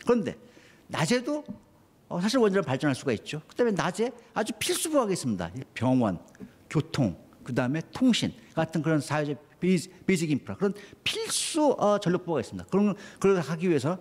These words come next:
만약 원자를 쓴다. 그래서 예를, 예를 들게 되면 원자를 오십 프로를 쓴다. 그러면은 밤에는 원자력 백 프로, 낮에는 원자력 오십 프로, 그다음에 낮에, 어, 태양광 오십 프로 하게 되면은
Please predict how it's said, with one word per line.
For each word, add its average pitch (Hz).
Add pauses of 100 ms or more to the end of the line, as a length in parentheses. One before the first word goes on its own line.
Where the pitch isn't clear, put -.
만약 143
원자를 139
쓴다. 107
그래서 180
예를, 165
예를 165
들게 143
되면 143
원자를 156 (120)
오십 208
프로를 202
쓴다. 107
그러면은 165 (340)
밤에는 269
원자력 143
백 -
프로, 156 (120)
낮에는 135
원자력 120
오십 -
프로, 190 (180)
그다음에 135
낮에, 127 (360)
어, 107
태양광 156
오십 110
프로 135
하게 117
되면은 107